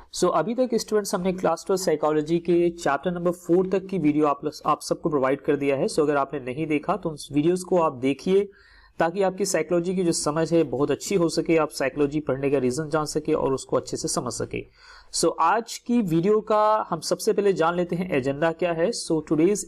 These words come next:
agenda of class twelve psychology chapter number five का क्या है? So सबसे पहला यहाँ पर आपको जो हेडिंग मिलेगा पढ़ने के लिए, जिसे हम देखेंगे यहाँ पर मन चिकित्सा की प्रकृति एवं प्रक्रिया।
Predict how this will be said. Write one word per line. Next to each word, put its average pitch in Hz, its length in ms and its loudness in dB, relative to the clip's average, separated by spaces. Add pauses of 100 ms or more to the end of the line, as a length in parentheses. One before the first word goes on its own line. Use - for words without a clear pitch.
agenda 151 580 0 (420)
of 151 140 2 (220)
class 165 200 2
twelve 180 260 -2
psychology 151 720 0 (100)
chapter 147 300 -4
number 151 160 -2
five 135 360 0
का 143 80 2
क्या 120 200 -4
है? 113 120 -10
So - 160 -6
सबसे - 360 -2
पहला 208 380 0
यहाँ 160 200 0
पर 160 160 0
आपको 151 280 -2
जो 147 100 -4
हेडिंग 135 240 -2
मिलेगा 135 320 2
पढ़ने 131 360 0
के 151 100 0
लिए, 123 320 0 (560)
जिसे 170 240 2
हम 220 140 0
देखेंगे 185 400 -2
यहाँ 175 180 0
पर 196 160 0
मन 165 240 -2
चिकित्सा 180 760 -2
की 202 100 -2
प्रकृति 165 680 0
एवं 143 140 -4
प्रक्रिया। 123 560 0